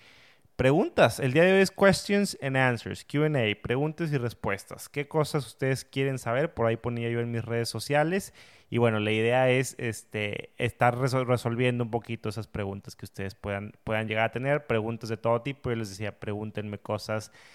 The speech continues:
de mi vida, pregúntenme cosas de mi negocio, pregúntenme cosas de producción de video y marketing digital, que es lo que hago en el día a día. Pregúntenme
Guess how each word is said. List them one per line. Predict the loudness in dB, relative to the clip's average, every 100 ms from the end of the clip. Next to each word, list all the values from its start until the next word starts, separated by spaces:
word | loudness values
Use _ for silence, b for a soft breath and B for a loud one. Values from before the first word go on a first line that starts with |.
| B B B
de | -2 4 6 6 6 6 4 2
mi | 0 -2
vida, | 0 2 4 4
pregúntenme | 0 -2 -6 -6
cosas | -8 -6 -6
de | -6 -6
mi | -6
negocio, | -2 0 0 -2 -8
pregúntenme | -8 -8 -10 -12
cosas | -10 -10 -10
de | -12
producción | -8 -8 -8 -8 -6
de | -6
video | -4 -2 0 -2
y |
marketing | -4 -8 -10 -12 -12
digital, | -12 -2 6 6 6
que | -4
es | -6
lo | -6
que | -4
hago | -4
en | -4
el | -6
día | -4 -2
a |
día. | 0 2 0
Pregúntenme | -2 -4 -4 -8 -8 -6 -8